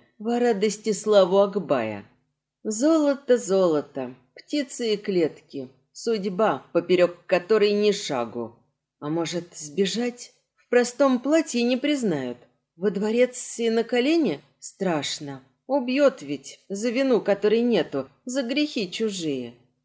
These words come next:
«Ма!» Юэм вбежал в шатер, разрумянившийся, будто бы совсем здоровый. «Ма! Кони!» Кони и люди, валы и повозки, шатры и паланкин, а в руке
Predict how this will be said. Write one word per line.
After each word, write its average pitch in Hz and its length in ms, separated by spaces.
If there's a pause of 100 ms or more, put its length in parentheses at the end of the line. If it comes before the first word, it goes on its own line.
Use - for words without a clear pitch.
(360)
«Ма!» 269 720 (440)
Юэм 339 460
вбежал 220 540
в - 120
шатер, 214 500
разрумянившийся, 233 1040
будто 285 380
бы 247 120
совсем 226 440
здоровый. 156 680 (460)
«Ма! 311 640 (200)
Кони!» 208 760 (680)
Кони 311 420
и - 20
люди, 151 600 (240)
валы 226 440
и 240 40
повозки, 180 760 (200)
шатры 294 480
и 277 40
паланкин, 175 840 (300)
а 170 160
в 160 80
руке 240 480